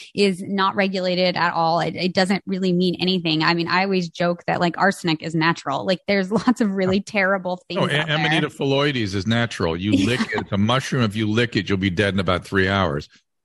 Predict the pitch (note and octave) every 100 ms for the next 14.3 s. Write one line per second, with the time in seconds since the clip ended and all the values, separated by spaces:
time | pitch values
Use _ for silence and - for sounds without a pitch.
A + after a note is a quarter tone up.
0 | - G#2+ - D3 D#3+ D3+ G2 - - _
1 | G#2+ A2+ A#3+ - A#2+ A#2 A2 G2 G#2+ A2+
2 | - - - A#2+ A#2+ A#2+ C#3 G3+ E3 -
3 | A2 A2 C#3+ C3+ - B2+ A#2 - B2+ A#2
4 | - A#2 - C3 A2+ - G#3+ E3 A2 B2+
5 | - - A2 A2+ A#2 D3 A#2+ - F#2 G2
6 | G#2 - G2+ - G2 G#2 G2+ G#2+ A#2 F2+
7 | F2 F#2 B2+ - - - - F#3+ F#2 A2
8 | A2+ B2+ A#2+ B2+ D3+ D3 G#2 F#2 - -
9 | A#2 G2+ F#2 G2+ G#2 A2+ D3 C#3+ D2+ -
10 | _ _ _ _ G2 G2 F#2+ F#2 G2 A2
11 | A2 A2 - A2 G#2 A#2 A#2 A2 B2+ G2+
12 | - - G#2+ C3 C3 A2+ F#2+ F2 - D2
13 | D#2 F2+ - D#3+ D#3+ A#2+ A#2+ - F#2+ F2+
14 | - F#2